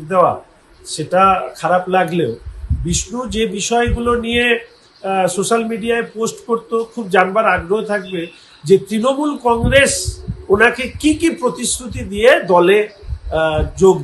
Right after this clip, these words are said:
দিয়েছে, সেটা যতক্ষণ না জানতে পারবো তো বলা খুব কঠিন। এবং, আহ, তার পাশাপাশি আমি আশা রাখি, আহ, যে বিষ্ণুবাবু, আহ, তার যে নতুন রাজনৈতিক জীবন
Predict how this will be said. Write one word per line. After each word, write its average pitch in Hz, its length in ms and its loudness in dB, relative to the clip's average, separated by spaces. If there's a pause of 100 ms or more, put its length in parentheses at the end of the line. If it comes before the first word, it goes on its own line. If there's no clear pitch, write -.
দিয়েছে, 139 320 -8 (500)
সেটা 220 240 4 (140)
যতক্ষণ 254 440 0 (120)
না 226 60 4 (140)
জানতে 240 320 2
পারবো 233 260 -2 (340)
তো 214 60 -6 (160)
বলা 190 240 2 (300)
খুব 190 120 -6 (120)
কঠিন। 175 320 -8 (540)
এবং, 254 200 8 (280)
আহ, 156 440 0 (280)
তার 208 180 6 (120)
পাশাপাশি 226 560 -2 (280)
আমি 185 200 -6 (460)
আশা 254 240 4
রাখি, - 300 2
আহ, - 920 -10 (240)
যে 175 120 2 (840)
বিষ্ণুবাবু, 214 600 0 (280)
আহ, 143 220 -4 (720)
তার 196 180 6 (100)
যে 226 80 4 (160)
নতুন 196 220 -2 (140)
রাজনৈতিক 190 500 -4 (100)
জীবন 185 280 2